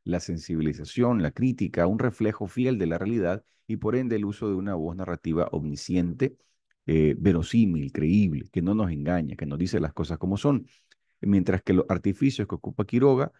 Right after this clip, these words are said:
son más propios de, eh, la ficción, son más propios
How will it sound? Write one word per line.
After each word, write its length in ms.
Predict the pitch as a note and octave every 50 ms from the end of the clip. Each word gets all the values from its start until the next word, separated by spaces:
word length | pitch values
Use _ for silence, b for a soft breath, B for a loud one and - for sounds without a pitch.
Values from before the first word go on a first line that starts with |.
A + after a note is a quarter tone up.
| _ _ _
son 220 | - - B2 B2+
más 160 | B2+ B2+ A#2 -
propios 440 | A2 A2+ G#2+ - - B2 B2 G#2+
de, 640 | F2 F2+ E2+ F2 A2+ A#2+ A2 - - D#2+ D2+ D2 D2
eh, 40 | C#2+
la 140 | C#2+ D2
ficción, 800 | - - D2+ - - - - B2 C3 B2 A#2+ A#2+ B2+ B2 - - _ _
son 220 | - - F2 E2
más 100 | E2+ F#2
propios 420 | - - F2+ - - A2 G#2 E2+